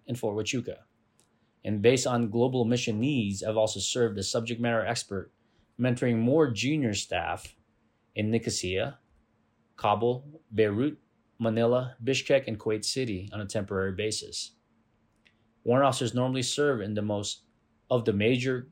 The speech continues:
global capital cities, with a handful in more austere locations. Your professional reputation in the field is a key indicator of your future assignments. Therefore, your performance is directly linked to assignment locations. The das program is family friendly as well. Uh,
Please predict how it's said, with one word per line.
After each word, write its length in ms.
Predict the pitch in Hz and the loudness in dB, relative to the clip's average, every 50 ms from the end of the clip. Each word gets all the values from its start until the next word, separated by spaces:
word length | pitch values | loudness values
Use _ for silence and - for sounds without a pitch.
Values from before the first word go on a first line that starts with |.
| _ - | _ -6
global 360 | 110 107 110 110 110 113 120 | -2 2 2 2 2 2 -2
capital 360 | 113 - - 90 - - 98 101 | -6 -4 -4 -4 -2 -2 -4 -4
cities, 480 | - - 135 117 113 98 92 - - | -4 -4 -4 -2 -2 -4 -4 -6 -6
with 100 | 113 123 | -4 -2
a 60 | 147 | -2
handful 400 | 143 175 170 160 160 156 143 123 | 0 0 -2 -2 0 0 0 0
in 60 | 120 123 | 2 2
more 280 | 120 120 120 113 110 | 2 2 2 2 0
austere 360 | 104 101 - - - 87 85 | 0 -2 -2 -4 -8 -8 -6
locations. 640 | 87 82 85 - 113 107 113 - - 82 82 - - - _ _ _ _ _ _ _ _ _ _ _ - | -6 -6 -2 0 0 0 0 0 -4 -8 -10 -14 -14 -16 _ _ _ _ _ _ _ _ _ _ _ -8
Your 100 | - 123 | -6 -4
professional 440 | - 120 131 143 135 - 170 160 | 0 4 6 6 6 6 4 4
reputation 540 | 156 151 143 - 143 - - 143 143 - 151 | 4 4 4 2 2 0 2 2 2 2 0
in 120 | 147 147 147 | -4 -4 -6
the 20 | |
field 280 | - - 113 113 110 98 | -4 0 2 2 2 2
is 60 | 104 | 0
a 60 | 98 | -2
key 280 | - - - 175 165 156 | -4 -4 -4 -2 -2 0
indicator 480 | 143 135 120 123 - 139 143 143 107 | 0 -2 -2 -2 -2 -4 -2 -2 -2
of 100 | 98 92 | -4 -4
your 100 | 95 95 | -6 -10
future 360 | - - - - - - - | -10 -12 -14 -12 -10 -8 -8
assignments. 640 | 107 - - 143 143 143 113 - - - - - - _ _ _ _ _ | -6 -6 -4 -4 -4 -4 -6 -6 -10 -12 -14 -14 -14 _ _ _ _ _
Therefore, 560 | - 160 202 202 - 147 131 139 143 151 - - _ _ _ _ _ _ _ _ - | 4 4 4 4 4 4 4 4 2 0 -4 -10 _ _ _ _ _ _ _ _ 0
your 100 | 190 190 | 0 0
performance 460 | 190 147 127 - 131 127 127 123 117 | 0 0 2 2 2 4 4 2 0
is 100 | 120 110 | 0 0
directly 380 | 113 117 127 170 180 - 139 120 | 0 2 4 4 4 4 4 2
linked 280 | 110 110 110 123 123 | 4 2 2 0 -2
to 60 | - | -4
assignment 400 | 95 95 - 98 98 110 113 113 | -4 -4 -4 -4 -4 -4 -4 -4
locations. 720 | 110 117 120 - - - - - - - - - - - _ _ _ _ _ _ _ _ _ _ _ - | -6 -6 -4 -4 -2 -2 -2 -4 -8 -8 -12 -12 -12 -14 _ _ _ _ _ _ _ _ _ _ _ -8
The 60 | - | 0
das 240 | 101 131 135 165 185 | 4 6 6 6 4
program 440 | - - 143 123 117 113 113 113 110 | 4 2 2 4 4 4 2 2 0
is 80 | 107 | -2
family 400 | - - - 120 113 110 107 107 | -4 -2 0 0 0 0 0 -4
friendly 340 | 95 - - 95 98 98 104 | -6 -6 -6 -4 -4 -2 -2
as 100 | 101 101 | -2 -2
well. 520 | 107 120 131 135 120 104 92 90 92 - - - | 2 4 6 6 6 6 4 4 0 -4 -12 -10
Uh, 140 | 107 98 | -10 -10